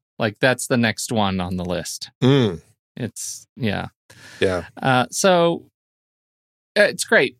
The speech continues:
Speaker 1: I feel really good about that. And it makes it, if I go by the algorithm, predictably for letterbox dot com slash the next reel, it should be a five-star film. And it is a five-star film with a heart.
Speaker 2: Absolutely. Five stars and a heart for me, too.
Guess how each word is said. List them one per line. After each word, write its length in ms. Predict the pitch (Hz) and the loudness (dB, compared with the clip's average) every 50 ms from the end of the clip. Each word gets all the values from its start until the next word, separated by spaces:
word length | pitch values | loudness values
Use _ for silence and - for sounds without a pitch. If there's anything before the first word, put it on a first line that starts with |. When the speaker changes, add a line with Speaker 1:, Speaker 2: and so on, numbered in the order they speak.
| _ - | _ 0
Speaker 1:
I 140 | 160 180 175 | 0 0 2
feel 180 | - 214 202 | 2 2 2
really 220 | 185 196 190 190 180 | 4 4 2 2 2
good 160 | 185 208 - | 2 2 2
about 240 | 139 135 127 110 - | 4 2 2 2 2
that. 240 | 127 117 110 110 - | 2 2 2 0 -2
And 280 | - 139 151 147 147 - | 0 0 0 0 0 0
it 180 | - 151 156 | 0 0 0
makes 300 | - 147 147 143 - - | 2 2 0 0 0 0
it, 120 | 170 151 143 | 0 0 2
if 120 | 135 - | 2 0
I 100 | 147 131 | 0 0
go 160 | 123 147 147 | 2 2 2
by 160 | 135 147 139 139 | 4 4 4 2
the 160 | 135 143 135 | 2 2 2
algorithm, 720 | 139 151 156 131 143 135 139 139 175 185 156 147 143 160 | 2 2 2 2 2 4 4 4 4 4 4 4 2 2
predictably 680 | 156 - - 143 147 160 - - 143 113 123 127 131 139 | 0 0 2 2 2 2 2 0 -2 0 2 2 2 0
for 160 | - 139 127 | 0 0 2
letterbox 460 | 120 123 135 139 123 123 123 120 - - | 2 4 2 2 2 2 2 2 0 0
dot 200 | 139 107 - - | -2 -2 -2 -2
com 240 | - 123 123 120 | -2 -2 0 -2
slash 280 | 113 - 127 120 113 - | -2 -2 -4 -4 -4 -4
the 80 | - 123 | -4 -2
next 280 | 127 135 - - - | -2 -2 -2 -2 -2
reel, 200 | 139 127 120 - | 0 0 0 0
it 140 | - 165 165 | 0 -2 0
should 200 | - - 202 156 | 0 0 0 0
be 260 | - 151 139 135 - | 0 0 0 0 0
a 140 | - 117 120 | 0 -2 -2
five-star 440 | - - 104 107 101 - - 110 101 | 0 0 0 0 0 0 0 -2 0
film. 300 | - 139 139 131 113 104 - | 0 0 0 2 0 0 0
And 160 | 123 123 117 | 0 2 2
it 100 | 107 107 | 2 2
is 260 | 127 147 127 104 - - | 2 2 2 0 -2 -2
a 100 | - 120 | -2 -2
five-star 460 | 110 - - 107 98 - - - 95 | 0 0 0 0 0 -2 -2 -4 -6
film 340 | 87 - 117 127 113 98 - - | -4 -2 -2 -2 -2 -4 -6 -4
with 180 | 139 127 113 110 | -2 -2 0 0
a 80 | 95 | 0
heart. 320 | - 123 117 - - - - _ _ _ _ _ _ _ _ _ _ _ _ _ _ _ _ - - | 0 0 0 -2 -4 -12 -20 _ _ _ _ _ _ _ _ _ _ _ _ _ _ _ _ -4 0
Speaker 2:
Absolutely. 640 | 113 104 95 - - 95 95 92 92 90 92 90 | 0 0 0 0 -2 -2 -2 -2 -2 -2 -2 -4
Five 300 | - - 117 107 104 101 | -2 0 0 0 0 0
stars 280 | - - 104 101 95 98 | 0 2 2 2 0 0
and 100 | 101 92 | -4 -4
a 40 | 87 | -2
heart 220 | 98 92 - - | -2 -4 -4 -6
for 80 | - 98 | -8 -8
me, 120 | 85 85 | -8 -8
too. 300 | - - 104 92 85 85 | -8 -6 -6 -6 -6 -8